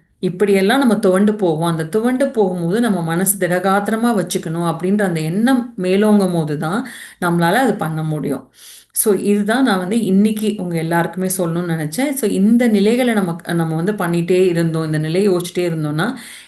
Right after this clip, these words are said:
இந்த மாற்றத்தை வந்து நம்ம எளிதா மேற்கொ-, அ, எளிதா வந்து நம்ம கடந்து போயிடலாம். So, மாற்றத்தை பத்தி நம்ம பயப்பட தேவையில்லை. இந்த மாற்றம் நமக்கு ஒரு பயம் இல்லாத போது, நம்மளோட மனநிலை வந்து எப்பவுமே ஒரு வளர்ச்சிக்கான ஒரு மனநிலையிலே இருக்கும்.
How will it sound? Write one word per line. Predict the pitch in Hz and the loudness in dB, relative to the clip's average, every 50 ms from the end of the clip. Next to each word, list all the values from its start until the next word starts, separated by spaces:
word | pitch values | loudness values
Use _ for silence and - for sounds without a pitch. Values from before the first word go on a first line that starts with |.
| - _ _ | -20 _ _
இந்த | - 196 190 180 | -2 -2 0 0
மாற்றத்தை | 180 180 185 208 233 220 277 - - 233 | 0 0 0 0 0 0 -2 -2 -2 0
வந்து | 196 185 208 | 0 2 2
நம்ம | 214 202 175 | 2 2 0
எளிதா | 160 156 160 180 175 220 233 240 233 180 175 | 0 0 -2 0 0 2 0 0 0 0 0
மேற்கொ-, | 175 170 170 175 - - | 0 0 0 -2 -4 -4
அ, | - 170 165 | -2 -2 -2
எளிதா | 165 160 165 165 165 185 196 214 233 233 | -2 -2 -2 0 0 2 2 2 2 2
வந்து | 208 185 190 208 | 2 2 2 2
நம்ம | 208 190 170 | 2 2 0
கடந்து | 165 - 160 160 170 175 185 | -2 -2 -2 -2 -2 -2 -2
போயிடலாம். | 180 - 170 156 156 151 147 143 151 160 202 247 - - - - - - | -2 -2 -2 -2 -2 -2 -4 -4 -4 -2 -4 -4 -6 -10 -16 -20 -12 -6
So, | - 202 185 | -4 -2 0
மாற்றத்தை | 170 175 190 180 226 233 214 226 | 0 0 0 0 -2 -4 -4 -2
பத்தி | - - - 208 | -2 -2 -2 0
நம்ம | 196 190 185 165 | 0 0 0 0
பயப்பட | 156 165 156 165 180 - 202 208 | 0 0 0 0 -2 -2 -2 -2
தேவையில்லை. | 208 208 175 156 151 160 143 143 147 170 220 233 - - - _ _ _ _ _ | -2 0 -2 -2 -2 -4 -4 -4 -2 -2 -2 -4 -6 -10 -20 _ _ _ _ _
இந்த | - 208 208 196 | 0 2 2 4
மாற்றம் | 196 196 196 220 247 240 - 285 285 | 4 2 2 2 2 0 0 2 2
நமக்கு | 269 254 220 214 214 196 | 2 4 2 2 2 0
ஒரு | 185 170 | 0 2
பயம் | 165 170 175 185 226 247 226 | 0 0 2 2 2 2 0
இல்லாத | 185 180 180 180 175 180 170 175 165 | 0 0 0 0 0 0 0 -2 -2
போது, | 170 165 160 156 165 208 | -4 -4 -4 -2 0 2
நம்மளோட | 233 233 190 175 170 170 165 156 156 160 | 2 2 2 2 2 0 0 0 0 -2
மனநிலை | 160 160 160 180 214 220 214 202 185 170 | -2 0 0 0 0 0 0 0 0 0
வந்து | 165 165 190 208 | 0 0 0 0
எப்பவுமே | 196 165 160 - 196 196 214 233 247 | 0 0 -2 -2 -2 0 2 2 2
ஒரு | 233 208 180 165 | 2 2 2 0
வளர்ச்சிக்கான | 156 156 160 180 202 202 - - 220 220 - 190 175 170 196 240 240 | 0 0 0 0 -2 -2 -2 -4 -4 -4 -4 -4 -2 -2 0 0 0
ஒரு | 202 175 170 | 0 0 0
மனநிலையிலே | 165 156 165 170 180 175 170 165 160 160 147 156 170 170 | -2 -2 -2 -2 -2 -2 -2 -2 -2 -2 -2 0 0 0
இருக்கும். | 170 151 147 147 - 170 - - | 0 0 -2 -4 -6 -8 -12 -12